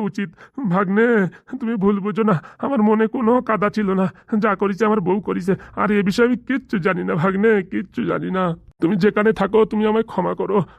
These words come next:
হ্যাঁ, আমি কিচ্ছু করিনি। দেখো পাপের সাজা কিভাবে, আজকে এই বুড়ো বয়সে বাড়ি থেকে বের করে দিলে, কোথায় যাব, কোথায় গিয়ে আশ্রয় নেব? জীবনটা পুরো শেষ হয়ে গেল। ভগবান, তুমি রাস্তা দেখাও, ভুল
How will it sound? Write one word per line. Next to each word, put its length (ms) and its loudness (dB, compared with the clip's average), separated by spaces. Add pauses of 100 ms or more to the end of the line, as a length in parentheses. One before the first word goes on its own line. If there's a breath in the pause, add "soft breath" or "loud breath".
হ্যাঁ, 220 2
আমি 100 0 (120)
কিচ্ছু 340 -4
করিনি। 300 0 (360)
দেখো 200 2 (180)
পাপের 280 -2
সাজা 260 0
কিভাবে, 320 0 (360 soft breath)
আজকে 220 -2
এই 80 -2
বুড়ো 180 4
বয়সে 320 0
বাড়ি 220 -2
থেকে 200 -6
বের 180 0
করে 180 0
দিলে, 160 2 (300 loud breath)
কোথায় 360 0
যাব, 140 0 (280)
কোথায় 340 -2
গিয়ে 220 -4
আশ্রয় 400 -2
নেব? 120 4 (200)
জীবনটা 380 -6
পুরো 140 -4 (160)
শেষ 240 4 (100)
হয়ে 220 -6
গেল। 120 -6 (300)
ভগবান, 400 2 (140)
তুমি 140 -6 (120)
রাস্তা 220 -4 (120)
দেখাও, 240 -4 (460 soft breath)
ভুল 160 2